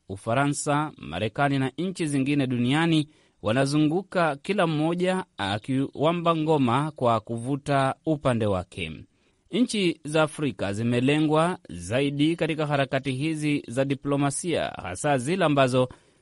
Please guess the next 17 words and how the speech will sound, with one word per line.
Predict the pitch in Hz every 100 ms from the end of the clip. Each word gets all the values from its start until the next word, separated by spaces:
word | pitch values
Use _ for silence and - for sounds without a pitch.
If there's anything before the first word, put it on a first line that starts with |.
| _
zimeonekana | 120 143 165 165 160 156 190 220 131 143 190
kutoweka | - 101 123 123 147 147 151
wazi | 143 156 175 170
msimamo | 151 - 151 156 156 147
kuhusu | 143 139 147 - 139
vita | 131 156 170
vya | 151 151 160
Russia, | 185 - 101 85 - _ _ _
licha | 98 139 147 147
ya |
kwamba | 135 131 131 139 165 -
zimeathirika | 98 110 117 120 - 139 143 131
kabisa | 127 120 156 - 170 160 156 -
na | 101
vita | 95 135 135 139
vinavyoendelea | 131 135 135 131 123 123 131 120 110
Ukraine. | 98 - 92 82 78